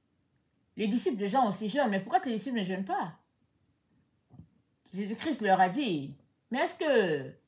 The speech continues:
les amis de l'époux peuvent jeûner pendant qu'il est, qu'il est là ? Mais quand ils leur seront enlevés, ils jeûneront. » Le timing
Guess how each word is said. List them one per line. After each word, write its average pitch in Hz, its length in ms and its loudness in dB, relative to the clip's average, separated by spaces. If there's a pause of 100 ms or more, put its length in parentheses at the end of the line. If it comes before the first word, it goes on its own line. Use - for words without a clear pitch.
(800)
les 220 260 4
amis 262 220 10
de 233 100 4
l'époux 233 300 2
peuvent 226 260 4
jeûner 233 220 2
pendant 214 240 0
qu'il 214 160 -2
est, 180 180 2
qu'il 180 160 -4
est 175 60 0
là ? 339 200 0 (1300)
Mais 277 240 2
quand 494 120 4 (100)
ils 277 80 2
leur 220 140 4
seront 220 260 2
enlevés, 175 800 0 (140)
ils 175 140 -4
jeûneront. » 247 580 -2 (1300)
Le 220 180 2
timing 339 800 6